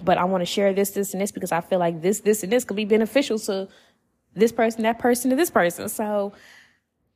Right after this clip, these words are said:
yeah, y'all. Um, again, just thank you so much for listening to my podcast. Thank you so much for sticking beside me. Thank you so much for the support and the kind words.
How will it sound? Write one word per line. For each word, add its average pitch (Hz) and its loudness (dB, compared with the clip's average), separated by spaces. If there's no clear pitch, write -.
yeah, 202 4
y'all. 175 2
Um, 185 0
again, 190 0
just 196 -10
thank 208 -8
you 208 -6
so 185 -4
much 180 -4
for 180 -2
listening 175 -2
to 175 -10
my 160 -6
podcast. 160 -6
Thank 208 -4
you 214 -6
so 185 -6
much 175 -4
for 165 -2
sticking 185 -6
beside 160 -6
me. 160 -6
Thank 202 -6
you 214 -2
so 196 -8
much 180 -4
for 170 -4
the 160 -6
support 185 -2
and - -6
the 160 -4
kind 156 -6
words. 165 -2